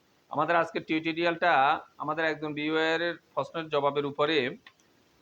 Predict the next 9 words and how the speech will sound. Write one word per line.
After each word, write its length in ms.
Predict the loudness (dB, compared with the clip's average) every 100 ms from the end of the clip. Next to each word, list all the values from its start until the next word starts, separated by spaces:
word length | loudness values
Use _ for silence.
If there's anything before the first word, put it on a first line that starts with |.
| _ -4
ওনার 160 | -2 2
নাম 200 | 2 2
হলো 240 | 4 4
মোহাম্মদ 420 | 2 0 2 2
নুরুল 260 | 2 -2 -2
ইসলাম 260 | -2 -2
সাহেব। 280 | 0 2 2
জানতে 280 | 0 -4 -4
চেয়েছেন, 500 | -4 -4 0 -2 -2